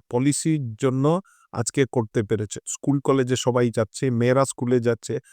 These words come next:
স্কিল ডেভেলপমেন্ট হচ্ছে, তাদের জন্য পড়াশোনার জন্য যাতে ড্রপ আউট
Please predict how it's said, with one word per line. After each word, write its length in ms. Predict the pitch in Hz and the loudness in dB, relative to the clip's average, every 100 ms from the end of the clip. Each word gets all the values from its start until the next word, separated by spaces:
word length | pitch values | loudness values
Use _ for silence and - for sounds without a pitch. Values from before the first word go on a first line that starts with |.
| - _ | -20 _
স্কিল 380 | - - 143 143 | -6 4 4 6
ডেভেলপমেন্ট 640 | 127 123 127 127 135 123 - | 4 6 4 2 -2 -2 -2
হচ্ছে, 300 | 110 - 127 - _ _ | -6 -6 -8 -10 _ _
তাদের 300 | 120 120 143 | 2 6 6
জন্য 300 | 131 131 135 127 _ _ | 6 2 0 -4 _ _
পড়াশোনার 600 | 127 127 139 - 139 135 | 0 2 2 0 0 0
জন্য 320 | 127 131 123 123 | 0 0 0 0
যাতে 200 | 120 123 | 0 0
ড্রপ 400 | 107 117 135 165 | 2 2 4 6
আউট 160 | 160 | 6